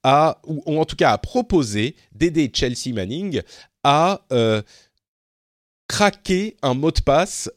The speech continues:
euh, pour pénétrer dans les systèmes du Pentagone. Bien sûr, on se souvient de Chelsea Manning, euh, à l'époque Bradley Manning, euh, qui avait fourni des, un, énormément d'informations et de documents à Wikileaks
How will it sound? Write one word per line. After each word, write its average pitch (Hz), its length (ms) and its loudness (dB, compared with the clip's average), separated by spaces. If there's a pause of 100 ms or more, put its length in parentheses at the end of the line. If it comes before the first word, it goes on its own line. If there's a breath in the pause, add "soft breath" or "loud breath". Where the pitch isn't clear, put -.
euh, 113 200 -2
pour 120 280 -6
pénétrer 151 480 -2
dans 156 100 -2
les 110 100 -2
systèmes 151 440 -6
du 117 100 -8
Pentagone. 98 640 -4 (320 soft breath)
Bien 107 100 0
sûr, 170 180 0
on 147 80 -2
se - 80 -8
souvient 127 380 -2
de 92 180 -4
Chelsea 92 380 -6
Manning, 120 460 -6 (320 loud breath)
euh, 104 260 2
à 117 100 2
l'époque 110 360 -2
Bradley 98 400 -2
Manning, 120 500 -6 (340 loud breath)
euh, 101 680 -2 (200)
qui 135 220 0
avait 120 500 2 (140 soft breath)
fourni 170 720 -4
des, 107 520 0
un, 104 120 -2 (220)
énormément 135 840 -2
d'informations 107 880 -4 (300 soft breath)
et 113 100 0
de 110 100 0
documents 117 760 -4
à 101 140 2
Wikileaks 139 720 -6